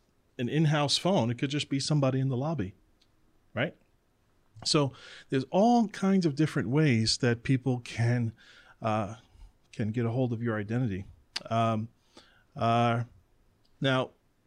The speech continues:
we're not gonna go too much into, into your case because, uh, because there,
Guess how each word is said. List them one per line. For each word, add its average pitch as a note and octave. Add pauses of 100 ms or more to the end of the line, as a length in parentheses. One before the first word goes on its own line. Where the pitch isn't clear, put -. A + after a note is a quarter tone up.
(120)
we're C3+
not F#3
gonna F#3
go D#3
too F3
much D#3
into, C3+
into C3
your C#3
case G#2+
because, G#2+ (540)
uh, G#2 (100)
because A2+ (100)
there, A#2+